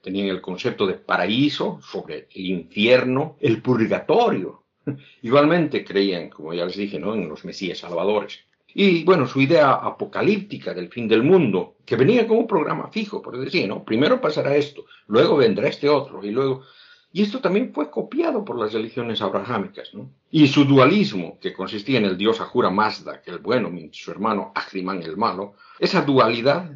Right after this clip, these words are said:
dio dos aspectos a la religión judía,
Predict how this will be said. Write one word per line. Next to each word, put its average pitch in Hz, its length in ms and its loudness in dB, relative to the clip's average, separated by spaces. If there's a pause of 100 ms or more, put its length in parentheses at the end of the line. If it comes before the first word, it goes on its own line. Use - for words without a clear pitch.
(100)
dio 135 200 2
dos 139 300 -2
aspectos - 760 -10 (480)
a 92 100 -12
la 95 100 -4
religión 90 380 -10
judía, 101 480 -4